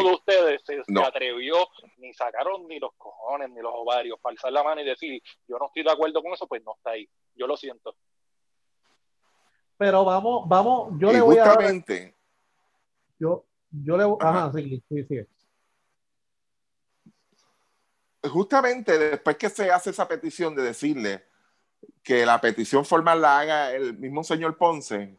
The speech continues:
Speaker 2: ¿qué pasó con la reunión?
Speaker 3: ¿Se acabó?
Speaker 2: ¿Cuál es el próximo punto que hay?
Speaker 3: Ninguno, ya se acabó.
Speaker 2: Se
Speaker 3: ¿Verdad?
Speaker 2: acabó la reunión.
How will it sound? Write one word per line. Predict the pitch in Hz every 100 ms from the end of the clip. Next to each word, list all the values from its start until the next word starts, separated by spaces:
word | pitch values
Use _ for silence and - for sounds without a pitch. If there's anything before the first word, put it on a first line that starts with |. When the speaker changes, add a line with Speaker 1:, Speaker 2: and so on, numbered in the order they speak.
| -
Speaker 2:
¿qué | 143
pasó | 170 165 156
con | 156
la | 139
reunión? | 131 101 90 85 87 _ _ _ _ _ _
Speaker 3:
¿Se | 127
acabó? | 117 123 277 _ _ _ _ _ _ _ _ _ _ _ _ _ _ _ _
Speaker 2:
¿Cuál | 147 147
es | 175
el | 170
próximo | 156 - 147 143
punto | 123 110 117
que | 107
hay? | 90 92 _ _ _ _ _ _ _
Speaker 3:
Ninguno, | 131 117 135 262
ya | 226 131
se | 147
acabó. | 151 139 - _ _ _ _ _ _ _ _ _ _ _ _ _ _ _ _ _ _ _ _ _
Speaker 2:
Se | 123
Speaker 3:
¿Verdad? | 95
Speaker 2:
acabó | 87 76
la | 80
reunión. | 82 80 50 50